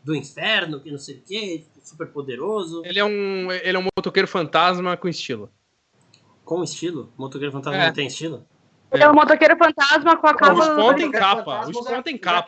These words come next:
Speaker 4: jaqueta de couro.
Speaker 3: Então,
Speaker 2: Quem tem capa tem estilo.
Speaker 3: Ele é o motoqueiro fantasma com a capa do Doutor Estranho, velho, igualzinho.
Speaker 1: É isso.
Speaker 2: Verdade.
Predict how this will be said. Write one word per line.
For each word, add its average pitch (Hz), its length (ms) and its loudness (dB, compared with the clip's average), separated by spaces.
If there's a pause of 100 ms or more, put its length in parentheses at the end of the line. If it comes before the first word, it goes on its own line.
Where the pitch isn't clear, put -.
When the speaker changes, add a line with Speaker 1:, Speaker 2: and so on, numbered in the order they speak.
Speaker 4:
jaqueta 233 180 -10
de 254 120 -18
couro. 208 420 -8
Speaker 3:
Então, 320 200 0
Speaker 2:
Quem 226 160 2
tem 220 160 -8
capa 190 280 -2
tem 262 120 -10
estilo. 151 400 -14 (300)
Speaker 3:
Ele 277 80 0
é 285 60 8
o 294 40 6
motoqueiro 302 480 6
fantasma 302 460 2
com 320 60 0
a 302 60 4
capa 294 200 0
do 302 100 -2
Doutor 285 300 -2
Estranho, 269 400 2
velho, 185 160 2
igualzinho. 214 520 -2 (400)
Speaker 1:
É 175 140 -4
isso. 160 280 -4
Speaker 2:
Verdade. 160 260 -14